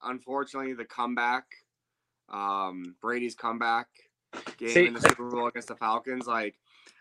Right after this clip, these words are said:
Speaker 1: I had stopped watching. We were having a small Super Bowl party in, in college, and we were just playing beer pong in, like, kinda like the other room. And we came back, and it was like, okay, like, they scored.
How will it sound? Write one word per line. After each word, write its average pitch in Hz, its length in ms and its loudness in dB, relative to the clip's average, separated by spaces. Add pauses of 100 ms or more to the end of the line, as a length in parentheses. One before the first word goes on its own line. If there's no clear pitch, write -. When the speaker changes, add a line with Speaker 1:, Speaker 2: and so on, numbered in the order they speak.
(120)
Speaker 1:
I 151 200 2
had 190 140 0
stopped 147 400 -2
watching. 127 440 -2
We 123 160 -4
were 135 100 -4
having 143 260 -2
a 123 60 -8
small 135 380 -2
Super 135 260 -12
Bowl 135 160 -4
party 123 540 -2
in, 123 120 -8 (180)
in 117 160 -6
college, 120 720 4 (480)
and 113 140 -4
we 160 100 6
were 185 80 8
just 156 160 -4
playing 127 200 -4
beer 123 180 0
pong 113 300 0
in, 107 80 -4
like, 104 260 -4
kinda 117 140 -2
like 113 100 -4
the - 100 -6
other 107 200 -4
room. 110 400 -2 (640)
And 127 140 -2
we 127 100 -2
came 170 300 0
back, 131 340 2 (300)
and 110 240 -12
it - 20 -10
was 110 80 -12
like, 107 120 -8
okay, 117 220 -10
like, 107 120 -8
they 123 100 -6
scored. 127 640 -2